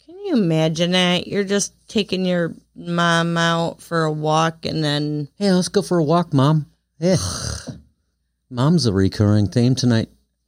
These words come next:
Speaker 1: Oh, moms.
Speaker 2: Yeah.
Speaker 1: Everybody, take care of your moms.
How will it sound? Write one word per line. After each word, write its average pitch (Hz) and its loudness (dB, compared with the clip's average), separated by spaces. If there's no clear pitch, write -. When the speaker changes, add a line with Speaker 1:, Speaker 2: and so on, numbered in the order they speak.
Speaker 1:
Oh, 262 -4
moms. 240 -2
Speaker 2:
Yeah. 165 2
Speaker 1:
Everybody, 247 -2
take - -4
care 285 -2
of 240 -6
your 247 -2
moms. 208 -2